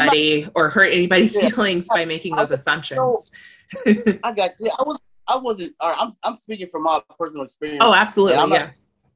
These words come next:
Speaker 2: yeah, no, I'm not trying to offend nobody. I'm, I'm speaking of,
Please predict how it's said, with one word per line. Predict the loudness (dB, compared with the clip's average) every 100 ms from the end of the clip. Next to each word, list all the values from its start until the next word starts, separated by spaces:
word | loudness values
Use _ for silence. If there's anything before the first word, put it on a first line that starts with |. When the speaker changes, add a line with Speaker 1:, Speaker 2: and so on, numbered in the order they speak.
| -10
Speaker 2:
yeah, | -10 _ -4
no, | -2 -2
I'm | -4
not | -4
trying | -2 -2
to |
offend | -4 -10
nobody. | -10 -8 -6 -4
I'm, | -6 -8 _ _ _
I'm | -6 -6
speaking | -8 -14 -14 -10 -6
of, | -2 0 -2